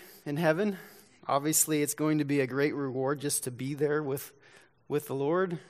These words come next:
and to be without sin. But it seems to be something more than that. Jesus says this is going to be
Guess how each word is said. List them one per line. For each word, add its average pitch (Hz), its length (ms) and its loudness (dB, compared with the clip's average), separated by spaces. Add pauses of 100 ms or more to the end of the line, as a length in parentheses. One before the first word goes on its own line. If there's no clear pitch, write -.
(260)
and 123 120 -10
to 135 80 -8
be 139 160 0
without 139 360 2
sin. 165 440 0 (640)
But 135 140 2
it 143 80 2
seems 185 300 0
to 170 100 -2
be 156 100 4
something 151 440 0
more 151 200 0
than 131 140 -4
that. 113 240 -8 (240)
Jesus 151 300 -6
says 131 300 0
this 135 200 -4
is 135 120 -10
going 139 280 -4
to 135 80 -8
be 135 340 -4